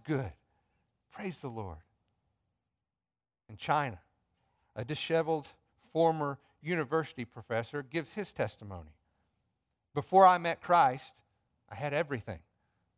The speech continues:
Then I came to know Jesus as my Savior and Lord. As a result, I lost my post at the university, lost my house. I now work for subsistence wage at a factory.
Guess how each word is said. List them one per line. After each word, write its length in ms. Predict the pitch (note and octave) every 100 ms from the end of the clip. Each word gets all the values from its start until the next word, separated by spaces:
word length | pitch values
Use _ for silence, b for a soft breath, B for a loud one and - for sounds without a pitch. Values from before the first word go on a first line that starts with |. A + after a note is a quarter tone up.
| _ _ _ _ b b -
Then 240 | C3 F#3
I 100 | E3+
came 300 | E3 G3+ G#3+
to 100 | F#3+
know 160 | E3+ D#3+
Jesus 480 | D3 G3+ G3+ F3 -
as 220 | E3 D#3
my 140 | D3
Savior 600 | D3 F3+ F#3 E3 C#3 C#3 - _ _ _ _ -
and 220 | D3 D3
Lord. 320 | D3+ D#3+ G#2 - _ _ _ _ _ _ _
As 240 | F3 F#3 F3+
a 60 |
result, 480 | F3+ D3+ F#3+ F3+ - b b _ D3+
I 80 |
lost 380 | D#3+ D#3 G3 F#3+
my 140 | F3+ D#3
post 420 | - G3+ D#3 -
at 80 | C#3+
the 80 | C#3
university, 640 | D3+ C3 D#3+ D3+ F#2+ F2 - _ _ _ _ _ _ -
lost 280 | C3+ E3+ -
my 140 | C#3+
house. 560 | D3 E3 A2+ - - - _ _ _ _ -
I 60 | C#3+
now 260 | E3 F#3+
work 300 | F#3+ F#3+ G3
for 160 | E3+ D3+ b b
subsistence 800 | - G#3+ G3+ E3 D3+ D#3 - - b b
wage 560 | D#3 D#3 D#3+ G3+ E3+ D#3+
at 100 | E3
a 40 |
factory. 640 | D#3 F3 G#3 - B2+ F#2+